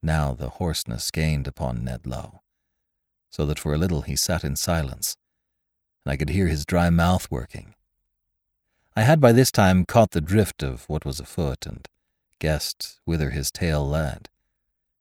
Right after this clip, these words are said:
The telling of it would ease his heart, so I kept still, and let him go his own gait. He resumed presently, speaking soft and low. There was a lass I loved, George,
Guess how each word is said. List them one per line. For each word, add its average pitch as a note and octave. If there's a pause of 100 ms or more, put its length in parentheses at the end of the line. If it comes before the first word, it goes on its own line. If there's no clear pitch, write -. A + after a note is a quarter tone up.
(440)
The -
telling G2+
of C2
it C2
would C2+
ease D#2+
his A#1+
heart, C#2 (220)
so -
I C2+
kept -
still, D2+ (600)
and C#2
let D#2
him E3+
go F#2
his E2+
own F2
gait. - (1200)
He F2
resumed D#2
presently, - (540)
speaking D2
soft - (280)
and -
low. - (2250)
There G1+
was C2
a -
lass D2+
I G1+
loved, A#1
George, D2+